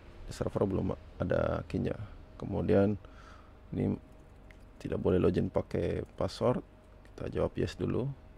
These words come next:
Ini konfigurasinya nanti bisa dikembalikan lagi. Nah, password authentication kita jawab yes. Kita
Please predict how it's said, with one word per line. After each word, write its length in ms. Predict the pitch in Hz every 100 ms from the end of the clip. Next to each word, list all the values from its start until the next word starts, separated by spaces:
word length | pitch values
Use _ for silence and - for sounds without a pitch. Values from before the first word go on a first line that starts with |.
| - -
Ini 240 | - -
konfigurasinya 800 | - 101 - - 92 - 98 107 101
nanti 240 | 98 98
bisa 320 | 95 95 -
dikembalikan 480 | - - 80 - -
lagi. 280 | 95 - - - - - - - - - - - - - - - - - - - - - - - - - - - - - - - - - - -
Nah, 360 | - - - - - -
password 360 | 90 - - -
authentication 720 | - 90 - 87 - 117 113
kita 200 | - -
jawab 160 | - - - -
yes. 120 | - - - - - - - - - - - -
Kita 320 | - 80